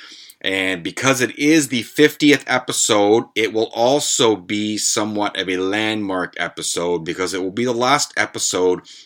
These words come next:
of season number two. So if you guys, uh, are up to date and you've listened to every episode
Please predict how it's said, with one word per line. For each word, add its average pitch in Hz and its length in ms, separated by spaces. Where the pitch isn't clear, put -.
of 92 140
season 135 520
number 95 320
two. - 540
So 90 200
if 85 100
you 107 100
guys, 107 460
uh, - 40
are 85 420
up 104 100
to - 80
date 131 420
and 85 300
you've 87 160
listened 101 240
to 80 80
every 117 220
episode 113 640